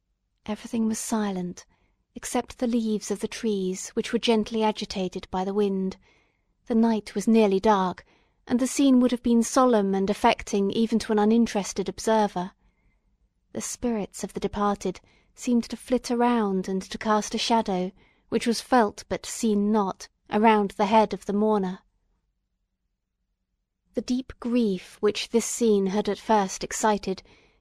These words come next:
quickly gave way to rage and despair. They were dead, and I lived.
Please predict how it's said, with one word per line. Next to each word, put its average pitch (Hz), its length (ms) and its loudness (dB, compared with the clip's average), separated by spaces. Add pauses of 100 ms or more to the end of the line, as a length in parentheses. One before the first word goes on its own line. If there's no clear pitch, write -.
quickly 233 340 -2
gave 220 340 4
way 220 260 8
to 202 140 -6
rage 202 520 4
and 190 260 -2
despair. 190 640 0 (880)
They 220 260 8
were 214 140 6
dead, 208 460 0 (280)
and 190 140 -2
I 196 200 4
lived. 196 520 0